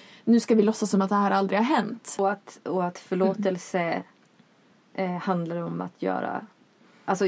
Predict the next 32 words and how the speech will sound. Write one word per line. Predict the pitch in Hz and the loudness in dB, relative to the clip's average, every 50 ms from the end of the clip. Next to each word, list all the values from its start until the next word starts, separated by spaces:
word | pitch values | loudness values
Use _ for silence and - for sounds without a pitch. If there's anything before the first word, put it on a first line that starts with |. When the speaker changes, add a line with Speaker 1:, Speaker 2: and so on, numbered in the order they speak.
| 165 - | -2 -2
Speaker 2:
både | 175 175 170 170 170 151 180 | -6 -8 -6 -6 -4 -2 0
göra | 196 196 185 175 170 | 2 2 2 0 0
sig | - - - | -6 -10 -10
själv | - - 226 233 240 180 | -4 -2 0 0 0 -2
fri, | - - - - - 220 320 370 - - - - _ - | -6 -8 -12 -6 -2 -2 -2 -2 -2 -10 -12 -14 _ -4
Speaker 1:
Mm, | 214 208 190 202 220 - | -2 -2 0 -2 -4 -8
Speaker 2:
eh, | - - | -8 -8
Speaker 1:
exakt. | - - - - | -6 -8 -10 -8
Speaker 2:
från | - 170 175 170 170 170 | -6 -4 -2 -2 -2 -4
den | 165 165 170 185 - - 185 175 _ - | -4 -4 -6 -6 -6 -6 -8 -10 _ -10
bitterhet | 180 - _ - - 165 170 254 254 220 - - | -12 -12 _ -6 -6 -4 -2 -2 -2 -2 -4 -4
som | 190 170 170 | -6 -6 -6
kan | - 165 165 | -6 -8 -6
börja | - - 170 185 | -4 -4 -2 -2
gro | 202 254 311 262 | 0 0 -2 0
där. | - - 123 - 226 - - | -2 -2 -2 -4 -4 -6 -4
Speaker 1:
Mm. | - 226 208 - - - _ _ - | -2 -2 -2 -2 -6 -14 _ _ -6
Speaker 2:
Eh, | - 208 190 180 190 202 - - - - | -2 -2 0 0 -2 -4 -6 -8 -12 -6
men | - 202 214 208 190 | -2 0 0 2 0
också | 175 - - 175 160 | -2 -2 -4 -4 -4
att | - - | -4 -2
göra | 180 175 165 165 170 | -2 -2 0 0 -2
människan | 170 165 170 175 175 - 180 180 170 | -2 -2 -4 -6 -6 -6 -6 -6 -6
fri | - - - - - 180 | -8 -8 -8 -6 -6 -6
som, | 180 - - - - - - - - _ _ _ _ _ _ _ _ _ _ _ | -6 -6 -8 -8 -6 -8 -10 -12 -14 _ _ _ _ _ _ _ _ _ _ _
som, | - - - - 98 - - - - - - | -18 -12 -8 -8 -6 -6 -8 -8 -10 -10 -10
eh, | 73 - - - - - - - - - _ _ _ _ _ _ _ _ _ _ _ _ _ _ _ _ _ _ _ _ _ _ _ _ _ - - - - - _ - _ _ _ _ _ _ _ _ _ _ _ _ _ _ _ _ _ - | -12 -12 -12 -14 -14 -14 -16 -18 -18 -20 _ _ _ _ _ _ _ _ _ _ _ _ _ _ _ _ _ _ _ _ _ _ _ _ _ -20 -20 -20 -20 -20 _ -20 _ _ _ _ _ _ _ _ _ _ _ _ _ _ _ _ _ 0
ja, | - 214 - - - | 2 2 2 2 -2
som, | 190 196 - 226 185 117 190 | -10 -4 0 0 0 0 -2
som | 180 - 202 190 185 | -4 -2 -2 0 0
har | 170 156 | 0 0
varit, | 165 165 170 185 185 | -2 -2 -2 -2 -4